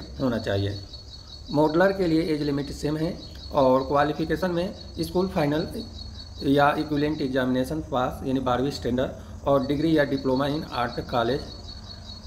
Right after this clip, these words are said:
से रिलेटेड, और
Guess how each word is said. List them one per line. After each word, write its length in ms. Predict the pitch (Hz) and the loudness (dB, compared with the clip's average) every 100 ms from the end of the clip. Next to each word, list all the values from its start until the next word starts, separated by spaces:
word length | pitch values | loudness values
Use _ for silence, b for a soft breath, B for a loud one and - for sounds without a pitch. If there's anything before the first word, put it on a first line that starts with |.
| - - - - | -12 -12 -8 0
से 100 | 135 | 2
रिलेटेड, 460 | 123 123 135 170 - - - - - - - - - - - - - 139 | 4 4 2 -2 -6 -14 -14 -14 -16 -16 -16 -16 -14 -14 -12 -12 -2 4
और 440 | 135 131 - | 6 4 0